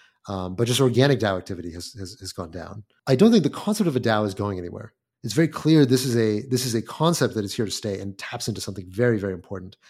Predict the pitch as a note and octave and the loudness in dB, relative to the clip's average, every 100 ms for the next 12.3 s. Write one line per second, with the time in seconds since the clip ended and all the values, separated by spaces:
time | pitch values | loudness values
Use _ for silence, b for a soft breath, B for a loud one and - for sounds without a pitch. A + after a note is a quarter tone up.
0 | b - G2+ F#2 F#2 _ _ - B2 A2 | b -12 -8 -8 -10 _ _ 0 2 0
1 | - B2+ A2 G2 G2+ F#2+ F2+ E2+ - _ | 0 0 0 -2 -4 -6 -10 -14 -18 _
2 | _ - A#2 F#2+ F#2 A2 G#2+ G2 F2 F#2+ | _ -6 -4 -4 -6 -4 -4 -4 -8 -10
3 | - G2+ A#2+ A#2+ _ _ _ _ G#2+ F#2 | -10 -12 -12 -16 _ _ _ _ -10 -10
4 | G2+ G2 D#3 B2 - b b - E3 C#3+ | -4 4 4 4 0 b b 2 4 6
5 | C3 E3+ D3+ C3+ A2+ A2 A#2 G2+ G2+ G2+ | 6 4 6 4 4 2 0 0 -2 -4
6 | E2 G2 F#2+ F#2+ - G#2+ G#2 E3 B2+ B2 | -4 -4 -4 -6 -8 -8 -2 2 2 2
7 | A2 F#2+ F2+ F2+ - B2 F2+ - - A2 | 0 0 -2 -4 0 2 0 -8 -10 -8
8 | G2 - G#2 G2 G2 F#2 F2+ F#2 F#2+ G#2 | -6 -4 -4 -4 -6 -6 -8 -8 -8 -8
9 | - - G#2+ F2+ F#2+ G#2+ G#2+ F#2+ - B2 | -10 -10 -10 -10 -14 -8 -6 -4 2 4
10 | D#3 C3+ C3 C3+ A2 B2 C#3 A#2+ C3+ G2 | 6 4 4 2 0 0 -2 -2 -6 -6
11 | - - _ _ _ _ _ _ A2 G#2 | -12 -18 _ _ _ _ _ _ -6 -4
12 | G2+ G2 | -4 -4